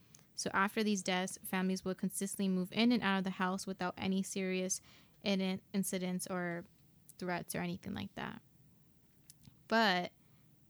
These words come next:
in December, on December thirty-first, nineteen ninety-two, Tony and Deborah Pickman, a young, like, newlywed couple,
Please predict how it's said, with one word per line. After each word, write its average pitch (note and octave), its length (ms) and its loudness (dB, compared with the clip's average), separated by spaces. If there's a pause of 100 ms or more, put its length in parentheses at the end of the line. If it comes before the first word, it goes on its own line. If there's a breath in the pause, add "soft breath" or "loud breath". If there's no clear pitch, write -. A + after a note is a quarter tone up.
(140)
in G3 120 6
December, G3+ 560 2 (480)
on G3 140 6
December F#3 300 4
thirty-first, G3 760 0 (100)
nineteen F#3 340 0
ninety-two, G3+ 680 2 (520 soft breath)
Tony A3+ 520 4
and F#3+ 200 2
Deborah F#3 440 0 (140)
Pickman, F#3 480 0
a F3 60 -2
young, F#3+ 480 2 (180)
like, F3+ 220 -6
newlywed F#3 640 -2
couple, G3 560 -2